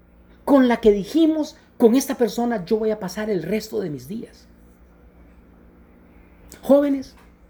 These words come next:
este es un imprescindible ejercicio de la memoria afectiva. Yo no sé si ustedes recuerdan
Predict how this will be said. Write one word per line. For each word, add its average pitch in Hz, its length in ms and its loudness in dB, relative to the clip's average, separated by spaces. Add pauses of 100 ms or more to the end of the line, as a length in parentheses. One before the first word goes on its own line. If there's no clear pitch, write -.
(680)
este 233 580 0
es - 320 -14 (340)
un 226 300 4 (240)
imprescindible 233 1600 2 (120)
ejercicio 190 840 -6 (300)
de 165 220 0
la 165 100 0
memoria 165 580 -2
afectiva. - 600 -14 (480)
Yo 190 180 2
no 269 80 2
sé 254 140 2
si 254 100 -4
ustedes 208 320 0
recuerdan 175 640 -4